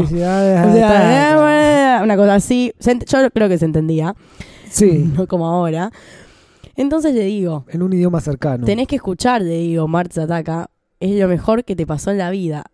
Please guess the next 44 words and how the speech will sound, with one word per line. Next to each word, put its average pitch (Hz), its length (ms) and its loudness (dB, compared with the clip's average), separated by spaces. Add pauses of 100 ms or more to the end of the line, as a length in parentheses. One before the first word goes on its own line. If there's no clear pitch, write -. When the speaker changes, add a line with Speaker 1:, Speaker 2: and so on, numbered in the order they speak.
Speaker 2:
Y 233 80 -4
de 226 100 -2
repente 262 360 -2
de 240 80 0
una 254 140 0
ventana 190 580 -2
me 185 160 -6
gritan, 180 500 -6
"No, 277 580 -2
¿en 214 240 -4
serio?". 320 880 -2
Y 202 100 -8
yo 247 160 -4
les 226 120 -4
grito, 196 640 -8
"Sí". 277 680 -8 (320)
Y 180 100 -10
les 175 140 -6
gritó 175 380 -8
también, 175 360 -4
además, 180 480 -6
martesataca 226 640 -4
punto 196 260 -6
com 208 160 -6
punto 202 240 -4
ar. 190 160 -2
Y 170 60 -4
me 196 100 -2
dicen, 214 280 -4
"Vení, 294 380 0
repetilo 254 440 -2
de 285 100 0
nuevo, 285 220 0
repetilo". 233 580 -4 (220)
Me 165 100 -6
acerco 302 400 -2
a 185 40 -4
la 180 140 -6
ventana, 180 640 -6 (100)
Speaker 1:
Sí. - 180 -12
Speaker 2:
era 147 100 -4
una 214 140 -2
planta 185 280 -4
baja. 185 380 -6